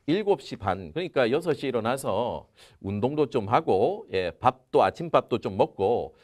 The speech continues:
그리고 일곱 시 반까지는, 예, 어디인가 가서 혹은 뭐 자-, 자기 방에도 좋은데 공부를 시작하세요. 일곱 시 반에는. 그래서 열 시까지는 웬만하면, 예, 방학 때는 국어 공부하고, 예, 아니면 학교 가면 뭐 수업을 들어야겠지만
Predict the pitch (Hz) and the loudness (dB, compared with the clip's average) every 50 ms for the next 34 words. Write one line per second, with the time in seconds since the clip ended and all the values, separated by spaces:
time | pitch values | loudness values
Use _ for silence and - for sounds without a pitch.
0 | _ _ _ - 156 175 165 151 143 - 202 214 214 208 208 175 - - 156 - | _ _ _ -2 -2 0 0 0 -2 -2 -2 -4 2 2 2 2 2 -4 -6 -4
1 | - 104 101 110 110 - - 170 180 180 175 - 185 185 175 165 165 170 _ _ | -4 -6 -6 -6 -6 0 4 6 6 6 4 0 -4 0 0 0 -2 -4 _ _
2 | _ - - - 151 139 135 123 113 101 - - _ _ _ _ - 151 160 160 | _ -18 -6 -2 -2 0 0 0 -2 -4 -6 -12 _ _ _ _ 2 4 4 4
3 | 147 147 139 123 120 110 - 110 113 110 - 107 92 107 151 _ - 143 135 143 | 2 -4 0 2 2 2 2 0 -2 0 0 0 0 0 -2 _ -8 -6 -4 -4
4 | 139 135 113 107 95 - - _ _ - 113 110 117 113 120 147 165 156 110 87 | -4 0 -2 -2 -2 -2 -8 _ _ -4 -2 -2 -2 -2 -2 0 0 0 -2 -4
5 | - 90 95 147 160 - 90 95 107 90 - _ - - - _ _ - 113 110 | -10 -10 -8 -6 -4 -2 -2 -2 -2 -4 -6 _ -20 -20 -20 _ _ -6 -4 -4
6 | 110 147 120 98 - - 101 95 110 104 - - 90 78 - - 101 87 85 - | 0 -2 -2 -2 0 -2 -2 -2 -2 -8 -6 -6 -6 -6 -6 -10 -10 -10 -10 -12
7 | - - 67 62 62 65 64 71 - _ _ _ _ _ _ _ _ _ _ _ | -12 -16 -16 -16 -14 -14 -18 -20 -20 _ _ _ _ _ _ _ _ _ _ _
8 | - 98 101 101 98 87 101 98 - - _ _ _ _ _ _ - 98 113 131 | -4 -4 -4 -2 -2 -2 -2 -2 -4 -8 _ _ _ _ _ _ 0 2 2 2
9 | 131 131 147 131 _ 135 127 120 104 113 107 107 104 98 80 82 90 92 95 92 | 2 -2 -8 -4 _ 2 0 2 0 -2 -4 -4 -6 -4 -2 -4 -4 -4 -4 -6
10 | 98 104 123 175 196 156 110 107 139 185 208 - - 101 92 _ 95 92 98 113 | -4 -4 -4 -4 -4 -4 -4 -4 -4 -6 -8 -10 -10 -10 -10 _ -4 -4 -4 -4
11 | - _ 131 117 104 90 - 110 95 104 90 82 76 73 80 104 107 - 71 76 | -4 _ -6 -6 -6 -8 -8 -4 -4 -4 -4 -4 -8 -8 -8 -8 -8 -8 -8 -8
12 | 135 175 - _ _ - 78 71 69 - _ _ _ _ _ _ _ _ _ _ | -8 -8 -10 _ _ -10 -10 -10 -10 -12 _ _ _ _ _ _ _ _ _ _
13 | - 95 98 117 131 123 110 185 - 175 160 165 160 139 107 95 92 82 - - | -4 -4 -2 -2 -4 -4 -4 -2 -2 0 0 0 0 0 -2 -2 -4 -4 -4 0
14 | - 127 92 92 87 - - 110 98 80 78 78 _ - 80 71 73 87 143 185 | 0 0 2 0 -4 -2 0 0 0 0 -2 -10 _ -14 -14 -10 -8 -8 -8 -10